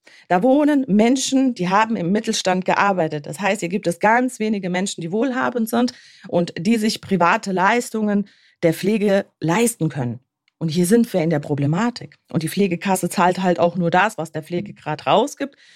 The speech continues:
Und das ist in aller Regel auch nur das, was die Patienten dann tatsächlich buchen bei uns beim Pflegedienst. Und wenn's ganz schlecht läuft,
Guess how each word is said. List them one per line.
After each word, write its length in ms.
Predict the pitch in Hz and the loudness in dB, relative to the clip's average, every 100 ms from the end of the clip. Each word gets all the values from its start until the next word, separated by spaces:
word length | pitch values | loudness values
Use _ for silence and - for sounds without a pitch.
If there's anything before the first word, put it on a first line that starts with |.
| _ | _
Und 100 | - | -4
das 140 | 180 175 | -2 -2
ist 100 | - | -8
in 140 | 151 | -4
aller 340 | - 311 302 240 | 0 0 0 -2
Regel 360 | 247 233 269 320 _ - | -4 -2 -4 -4 _ -2
auch 180 | 196 180 | -2 -2
nur 140 | 170 | -2
das, 320 | 170 240 - | 0 0 -2
was 100 | 190 | -6
die 100 | 185 | -6
Patienten 600 | 165 170 - 185 226 214 | -8 -6 0 0 2 0
dann 160 | 190 185 | 2 0
tatsächlich 500 | 180 160 170 170 165 | -2 -2 -2 -2 -2
buchen 360 | 269 359 359 240 | 2 2 2 0
bei 100 | 180 | 0
uns 220 | 156 - | -2 -6
beim 160 | 147 | -8
Pflegedienst. 580 | 147 127 113 113 110 - _ _ - _ _ - | -6 -8 -8 -10 -12 -14 _ _ -20 _ _ -2
Und 260 | 208 196 - | 0 0 -2
wenn's 180 | 196 | 0
ganz 280 | 240 403 403 | 0 0 -2
schlecht 360 | - 415 - 202 | -2 0 0 0
läuft, 360 | 175 240 339 | 2 2 0